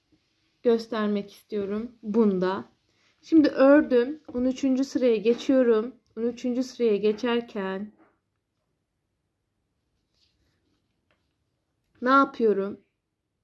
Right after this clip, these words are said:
Şimdi şuradaki yeri gösteriyorum. Bir trabzan alıyorum. Pardon, tel, bakın tel aldım. Trabzan tepesine battım. İki çıktım.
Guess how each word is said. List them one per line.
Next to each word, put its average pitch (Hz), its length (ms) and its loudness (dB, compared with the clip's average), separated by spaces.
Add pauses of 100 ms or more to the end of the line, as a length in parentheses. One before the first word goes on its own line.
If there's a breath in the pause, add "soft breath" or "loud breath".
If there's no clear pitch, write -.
(680)
Şimdi 214 300 -4
şuradaki 269 920 0 (120)
yeri 240 220 -2
gösteriyorum. 196 800 -4 (920)
Bir 277 260 2
trabzan 208 600 -2
alıyorum. 254 760 0
Pardon, 220 360 -2
tel, 247 420 -4
bakın 208 300 -12
tel 240 400 -2
aldım. 240 360 -2 (220)
Trabzan 214 460 -6
tepesine 202 520 -10
battım. 233 800 -6
İki 220 340 -14
çıktım. 247 600 -4